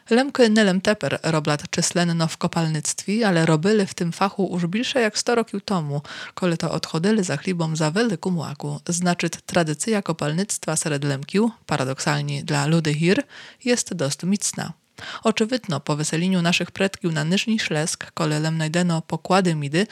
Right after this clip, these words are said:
że coraz bliższe Lemkiu nachodziło robotów odkrywanych majnach. Od paru rokił święto kopalnykił jest torzestwenno odznaczane sred hromady prawosławnej parochii Świętej Trojci w Lubini.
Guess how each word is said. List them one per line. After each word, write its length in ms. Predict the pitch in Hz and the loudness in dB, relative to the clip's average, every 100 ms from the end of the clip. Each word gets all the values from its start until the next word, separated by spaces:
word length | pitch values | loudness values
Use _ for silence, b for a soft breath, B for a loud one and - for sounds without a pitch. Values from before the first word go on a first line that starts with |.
| B B | B B
że 80 | - | -4
coraz 260 | 220 190 180 | 0 2 2
bliższe 380 | 190 247 - | 0 0 0
Lemkiu 380 | 151 135 143 214 | -2 -2 -4 0
nachodziło 480 | 208 180 156 160 160 | 0 0 -2 -2 0
robotów 460 | 156 151 160 170 - | 0 -2 -2 -4 -4
odkrywanych 680 | 220 - 180 151 135 156 | -6 -2 -2 0 -4 -4
majnach. 500 | 165 143 127 160 - _ - B B B | -4 -6 -6 -10 -10 _ -20 B B B
Od 140 | - 202 | -2 2
paru 260 | 233 226 | 4 4
rokił 320 | 180 151 160 165 | 2 0 -2 -4
święto 340 | - 202 202 | -2 -2 0
kopalnykił 720 | 196 190 185 196 190 - 151 | 0 2 2 4 2 0 -2
jest 260 | 160 185 180 | 0 -2 0
torzestwenno 720 | 202 185 180 - 214 226 240 | 0 2 2 2 0 2 2
odznaczane 640 | 226 - 165 156 131 151 214 | 0 0 0 2 2 2 2
sred 300 | 180 170 - | 2 0 2
hromady 480 | 175 170 170 175 196 | 4 4 6 4 2
prawosławnej 600 | - 170 156 170 175 165 | 2 0 2 0 0 0
parochii 400 | - 151 196 185 | 0 2 0 -2
Świętej 300 | - 156 156 | -4 -2 -2
Trojci 380 | - 208 196 175 | 0 0 0 -2
w 40 | |
Lubini. 540 | 160 156 160 143 107 | 0 0 0 -2 -6